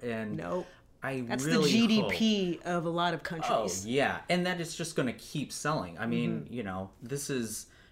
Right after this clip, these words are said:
Speaker 1: just the first three days. So imagine what it's gonna be like in a couple weeks, in a month. You know, it's gonna be insane.
Speaker 2: Sounds good. So that brings us to, speaking of movies, what we've been watching. First off,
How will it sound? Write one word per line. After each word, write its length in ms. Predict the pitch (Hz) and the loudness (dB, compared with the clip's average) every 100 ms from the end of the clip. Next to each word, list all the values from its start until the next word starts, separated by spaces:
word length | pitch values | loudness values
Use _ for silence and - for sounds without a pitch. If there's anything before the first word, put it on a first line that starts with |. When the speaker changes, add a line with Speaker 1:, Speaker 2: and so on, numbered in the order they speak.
| - | -4
Speaker 1:
just 260 | 156 151 | -2 -2
the 80 | - | -4
first 420 | - - 151 - | -8 -4 -4 -4
three 180 | - 95 | -8 -8
days. 480 | 82 107 123 80 - | -6 -4 -4 -6 -14
So 560 | - - 98 87 80 - | -14 -4 -2 -2 -6 -8
imagine 460 | 113 117 120 117 101 | -4 -2 -2 -4 -4
what 100 | 92 | -6
it's 140 | 87 | -8
gonna 160 | - 95 | -8 -6
be 180 | 92 | -6
like 320 | 104 104 104 - | -4 -4 -6 -8
in 300 | 85 82 87 | -12 -12 -14
a 80 | 101 | -16
couple 280 | 92 107 85 | -12 -10 -10
weeks, 340 | 90 104 104 | -8 -10 -12
in 80 | 90 | -14
a 40 | |
month. 400 | 82 82 98 - - | -12 -10 -10 -12 -14
You 100 | 90 | -12
know, 180 | 85 | -12
it's 140 | 92 - | -14 -14
gonna 200 | - 90 | -14 -14
be 220 | 87 - | -16 -18
insane. 640 | 95 87 - 165 113 82 - - - _ - | -16 -12 -12 -10 -12 -12 -18 -20 -20 _ -20
Speaker 2:
Sounds 400 | - - 185 180 | -10 -4 -2 2
good. 280 | 185 165 151 | 2 0 -2
So 240 | - 220 | 2 4
that 380 | 208 247 339 269 | 6 8 8 6
brings 300 | 262 277 240 | 2 2 4
us 180 | 220 214 | 2 0
to, 180 | - 233 | 2 2
speaking 400 | 226 247 247 220 | 2 0 2 2
of 120 | 180 | 4
movies, 460 | 190 220 185 196 196 - - - - | 4 2 2 0 -4 -18 -20 -20 -2
what 320 | 208 294 - | 6 6 6
we've 260 | 285 330 233 | 6 6 6
been 320 | 285 294 254 | 2 2 0
watching. 800 | 233 294 311 - 254 190 165 151 - - | -2 0 0 4 4 4 2 -6 -12 -16
First 360 | - 302 453 - | -2 0 2 4
off, 260 | 240 294 | 4 4